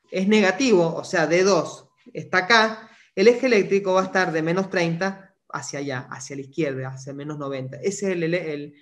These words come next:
el eje, este, patológico. Bueno, el, según la derivación isobifásica, eh, también es muy fácil calcularlo, no siempre la vamos a encontrar. Hay que saber, por ejemplo, acá, la derivación isobifásica la tenemos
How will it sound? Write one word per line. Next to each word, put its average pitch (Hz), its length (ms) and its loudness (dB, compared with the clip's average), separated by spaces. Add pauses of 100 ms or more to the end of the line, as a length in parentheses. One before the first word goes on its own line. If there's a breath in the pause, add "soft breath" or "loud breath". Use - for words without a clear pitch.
(160 soft breath)
el 147 140 -4
eje, 165 580 -4
este, 139 300 -16
patológico. 131 720 -10 (1500)
Bueno, 160 240 0
el, 151 640 -6
según 185 320 2
la 190 100 6
derivación 180 680 4
isobifásica, 202 920 -2 (600 loud breath)
eh, 147 200 -4
también 160 380 2
es 175 60 0
muy 175 120 2
fácil 180 340 -2
calcularlo, 202 580 2
no 185 120 0
siempre 180 300 -2
la 165 80 4
vamos 175 220 2
a - 20 0
encontrar. 208 680 0 (120)
Hay - 80 -10
que 165 80 -12
saber, 170 320 2
por 156 120 -2
ejemplo, 170 340 -2
acá, 175 380 2 (180 loud breath)
la 156 160 2
derivación 160 540 2
isobifásica 175 960 -4
la 165 180 -4
tenemos 185 580 -2